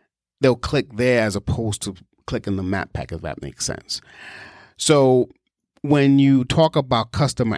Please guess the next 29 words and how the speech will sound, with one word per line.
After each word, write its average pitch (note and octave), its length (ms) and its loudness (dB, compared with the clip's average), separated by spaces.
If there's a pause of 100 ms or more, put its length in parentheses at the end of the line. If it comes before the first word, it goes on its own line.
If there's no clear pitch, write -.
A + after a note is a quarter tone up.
actions, B2 580 -2
and A2 120 -2
if, A2+ 260 -4
if A2 140 -6
it A#2 140 -2
says B2+ 340 0
visited C3 960 0 (240)
your A2+ 260 2
website, G2 720 -2 (800)
when C#3 360 2
that F3 260 2
is F3 160 0
the - 100 -6
case, C3+ 640 -2 (100)
they F3 280 0
visited D3+ 400 2
your B2 220 4
website A#2+ 280 -4
from C#3 400 -2
the A#2+ 100 -2
map G2+ 440 0 (180)
pack. - 420 -6 (160)
That's C#3 260 2
what E3 140 -2
the C3+ 160 -6 (140)
insights C3 600 0
is F2 140 -6
telling B1 360 -2
you. - 100 -14